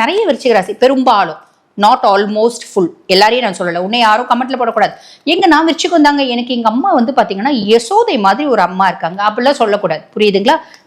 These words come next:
மெஜாரிட்டி வின்ஸ். அப்ப பெரும்பாலும் நல்ல அம்மா அப்படின்றது கிடைக்கிறது இல்ல, ஓகேங்களா? அப்ப இவங்க என்ன பண்ணுவா, அந்த பிள்ளை, அந்த பொண்ணு வந்து என்ன பண்ணுன்னா,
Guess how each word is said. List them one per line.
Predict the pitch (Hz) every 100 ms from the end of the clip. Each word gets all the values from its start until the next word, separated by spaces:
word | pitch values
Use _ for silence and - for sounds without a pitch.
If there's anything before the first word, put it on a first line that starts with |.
| 202
மெஜாரிட்டி | 208 233 240 233 233 180
வின்ஸ். | 160 - - _ _
அப்ப | - 285 311 -
பெரும்பாலும் | 311 403 427 403 320 269 247 453 453
நல்ல | 381 294
அம்மா | 220 202 240 277 - 220
அப்படின்றது | 214 214 190 233
கிடைக்கிறது | 220 160 160 156
இல்ல, | 151 - - _
ஓகேங்களா? | 240 269 269 320
அப்ப | - 254
இவங்க | 233 214
என்ன | 285 403
பண்ணுவா, | 247 233 233
அந்த | 233 247
பிள்ளை, | 269 269 196 269 349
அந்த | 214 226
பொண்ணு | 214 254 277
வந்து | 226 262
என்ன | 233 240
பண்ணுன்னா, | 208 185 190